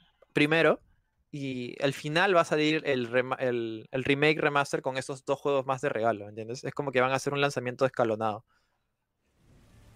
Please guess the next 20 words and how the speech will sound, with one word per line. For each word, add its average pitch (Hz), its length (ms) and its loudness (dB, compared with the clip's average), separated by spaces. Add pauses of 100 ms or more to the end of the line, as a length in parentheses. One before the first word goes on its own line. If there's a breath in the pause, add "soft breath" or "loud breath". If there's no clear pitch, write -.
(200)
Y 127 200 4
el 131 80 8
otro, 147 220 6
de 131 80 8
hecho, 143 180 2
van 127 120 6
a 131 40 6
vender 123 240 0
sesenta 127 320 -2
dólares 127 300 6
porque 120 220 -2
se - 140 0
nota 143 360 2
que 143 80 2
es - 80 -4
un 147 80 -6
producto 131 420 2
triple 131 380 2
A 123 320 4
y 113 320 -8